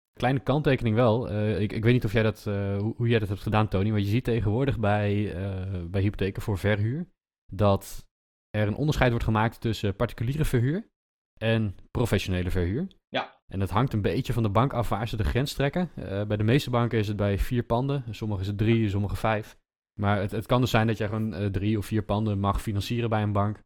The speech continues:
Speaker 1: onder particuliere voorwaarden. En dan krijg je vaak wel de renteopslag van de verhuurhypotheek, hè, omdat zij, eh, als bank zijnde toch zien dat er wat meer risico is. Dus je gaat meer rente betalen. Maar de voorwaarden zijn eigenlijk verder gelijk, eh, als bij een, eh, bij een gewone eigen woninghypotheek.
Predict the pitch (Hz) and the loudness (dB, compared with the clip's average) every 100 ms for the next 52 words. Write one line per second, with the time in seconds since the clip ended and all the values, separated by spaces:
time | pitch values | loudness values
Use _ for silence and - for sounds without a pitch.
0 | _ _ - 110 107 - 107 - 110 110 | _ _ -4 0 2 4 4 4 2 2
1 | 101 92 95 80 85 90 98 107 104 113 | 2 2 2 0 -2 -2 -2 0 2 2
2 | 98 101 113 117 98 117 113 110 - 95 | 0 0 0 0 2 2 0 -4 -4 -4
3 | - 107 98 110 120 131 139 - 135 185 | -4 -4 -2 0 2 2 0 0 -2 -2
4 | - 123 139 107 - 95 98 101 95 98 | -4 -2 0 0 0 0 0 -2 -4 -4
5 | 95 95 92 98 87 90 92 104 95 104 | -4 -4 0 0 2 -2 -2 0 0 0
6 | 107 92 90 87 95 90 101 107 107 104 | 0 0 -2 -2 0 0 0 0 0 -2
7 | 175 - _ _ - 80 92 95 95 110 | -4 -12 _ _ -16 -8 -4 0 0 0
8 | 120 - 113 135 196 _ _ - 95 104 | -2 -2 -2 -4 -8 _ _ -6 -4 0
9 | 160 147 123 107 104 127 120 - 120 - | 4 4 4 0 -6 -6 -6 -6 -4 -2
10 | 113 123 117 - - - 98 98 95 101 | -2 -2 -4 -12 -14 -8 -4 -4 -2 -2
11 | 98 101 101 98 92 90 98 101 101 120 | 0 0 0 -2 -2 -2 -2 -2 0 2
12 | 110 92 - _ _ - - 110 101 110 | 2 -2 -6 _ _ -8 -2 0 4 4
13 | 120 95 92 - 90 123 | 4 2 0 -2 -4 -4